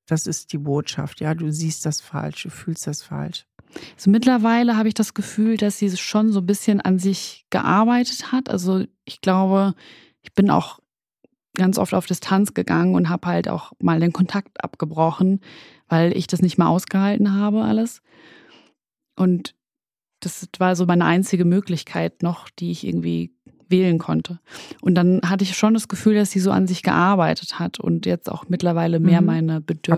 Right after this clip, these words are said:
Speaker 1: Aber der rote
Speaker 2: Ja.
Speaker 1: Faden ist ja da. Also auch wenn sie jetzt an sich gearbeitet hat, ist jetzt auch ein bisschen spät. Also diese tiefe, tiefe Prägung von "Ich bin verkehrt,
Speaker 2: Ja.
Speaker 1: meine Gefühle sind verkehrt, ich sehe das nicht richtig, ich werde allein gelassen",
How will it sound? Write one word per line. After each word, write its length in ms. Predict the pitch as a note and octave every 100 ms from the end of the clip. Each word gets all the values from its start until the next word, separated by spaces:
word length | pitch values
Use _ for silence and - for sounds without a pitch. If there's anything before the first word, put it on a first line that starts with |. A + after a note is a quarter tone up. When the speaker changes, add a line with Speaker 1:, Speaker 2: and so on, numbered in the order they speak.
| E3+
Speaker 1:
Aber 20 |
der 140 | E3+
rote 280 | D#3+ E3+ F3+ E3+
Speaker 2:
Ja. 40 |
Speaker 1:
Faden 680 | E3 - E3 F3+ F#3+ F3+ F3
ist 220 | D#3 -
ja 80 | E3
da. 340 | D#3 D3+ C#3+ C3
Also 260 | E3 D#3
auch 160 | D#3 D#3+
wenn 160 | E3
sie 80 | D#3+
jetzt 180 | D#3+ -
an 140 | E3+
sich 180 | D#3+ D#3+
gearbeitet 680 | - G2 D#3 F3+ F3+ F3 E3
hat, 160 | F3 E3+ - - _
ist 180 | - -
jetzt 200 | F3 -
auch 80 | E3
ein 100 | F3
bisschen 300 | E3+ - E3
spät. 460 | - - D#3+ C#3+ -
Also 180 | D#3+
diese 300 | D#3+ E3+ D#3+ D#3
tiefe, 440 | - A3 A3 G3
tiefe 360 | E3 F#3 F3 E3+
Prägung 560 | - - F3 E3 D#3+ D#3
von 340 | - D#3+ D#3
"Ich 200 | E3+ F3
bin 140 | - E3+
verkehrt, 760 | - D#3 - F3+ F#3 G3 - - - _ -
Speaker 2:
Ja. 220 | F#3 -
Speaker 1:
meine 240 | E3+ E3+
Gefühle 560 | D#3 D3 - G3+ G#3+ G3+
sind 240 | F3+ F3+
verkehrt, 800 | - E3 - - E3+ D#3 E3 - - - _ - - _ _ _ -
ich 100 | E3
sehe 180 | - F#3+
das 220 | F#3+ F3+ F#3+
nicht 260 | E3+ -
richtig, 540 | D#3+ E3 - D#3 D#3+ -
ich 160 | -
werde 200 | F3 E3+
allein 460 | D3+ E3 D#3+ F3+ F#3
gelassen", 680 | F3 E3 D#3 - D#3 D#3+